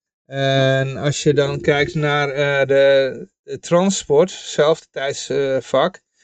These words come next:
Ja, hier gaat die omhoog, maar een half jaar geleden ging die in, in één keer omlaag. Dus je hebt een omlaaggaande trend van de transportaandelen. Terwijl industrieaandelen, die gaan, eh, ja, die gaan allemaal omhoog. En nu zie je pas dat die, eh,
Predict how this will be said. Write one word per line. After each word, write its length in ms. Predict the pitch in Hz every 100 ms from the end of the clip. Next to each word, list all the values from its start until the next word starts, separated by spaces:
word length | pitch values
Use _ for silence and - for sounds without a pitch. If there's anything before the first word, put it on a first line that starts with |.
| _ _
Ja, 180 | 147
hier 160 | 139 165
gaat 200 | 165 160
die 120 | 156
omhoog, 520 | 151 147 175 185 202
maar 280 | 175 160 156
een 100 | 151
half 240 | 156 160 -
jaar 180 | 160 147
geleden 460 | 160 180 180 156
ging 220 | 135 151 151
die 120 | 151
in, 260 | 156 156
in 120 | 156 160
één 240 | 180 190
keer 160 | 170 147
omlaag. 500 | 151 175 139 - _ _ _ _
Dus 80 | 131
je 80 | 151
hebt 160 | 156
een 80 | 151
omlaaggaande 800 | 160 156 165 180 - 156 147 135
trend 580 | - 175 170 226 - - _ _ _ - -
van 160 | 160
de 100 | 151
transportaandelen. 1400 | - 160 190 - - 208 208 196 196 196 196 208 269 269 _ - - _
Terwijl 260 | 165 165
industrieaandelen, 1160 | 160 170 160 - 180 202 190 190 185 185 180 170
die 100 | 165
gaan, 320 | - 170 165
eh, 480 | 165 156 160 156 156
ja, 120 | 160
die 100 | 139
gaan 160 | - 156
allemaal 220 | 156 147
omhoog. 480 | 143 135 151 185 -
En 120 | 151
nu 140 | 160
zie 200 | 170 -
je 100 | 170
pas 280 | 160 160 147
dat 180 | 151 143
die, 260 | 147 147 143
eh, 200 | 139